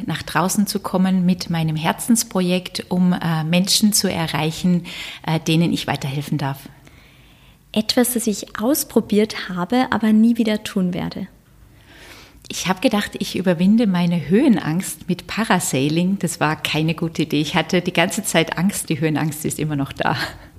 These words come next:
Speaker 2: Ein Coaching ist dann gut, wenn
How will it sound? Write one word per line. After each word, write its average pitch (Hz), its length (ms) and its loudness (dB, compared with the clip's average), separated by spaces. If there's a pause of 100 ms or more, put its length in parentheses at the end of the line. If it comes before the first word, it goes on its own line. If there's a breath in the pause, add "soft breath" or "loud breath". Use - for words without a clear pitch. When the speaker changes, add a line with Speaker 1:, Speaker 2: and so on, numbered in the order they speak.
(840 loud breath)
Speaker 2:
Ein 208 240 4
Coaching - 480 0
ist - 340 0 (140)
dann 226 320 2
gut, 262 320 2 (260)
wenn 175 360 0